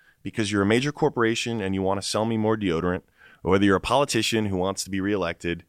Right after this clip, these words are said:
you want to make us fear. You want to make us worried that <laughs> that dude won't go on a date with me because I smell bad, and so I gotta get this deodorant.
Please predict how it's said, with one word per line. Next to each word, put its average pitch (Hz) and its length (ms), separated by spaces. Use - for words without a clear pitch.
you 131 240
want 139 380
to - 120
make 113 300
us - 380
fear. - 720
You 123 140
want 160 220
to 147 80
make 120 220
us - 160
worried 98 440
that 90 300
<laughs> - 120
that 104 460
dude 123 220
won't 117 180
go 110 100
on 107 200
a 98 80
date 98 180
with 98 140
me 95 160
because 85 300
I 82 120
smell 82 320
bad, 71 200
and 76 80
so 80 100
I 87 60
gotta 82 200
get 87 200
this 85 140
deodorant. 65 380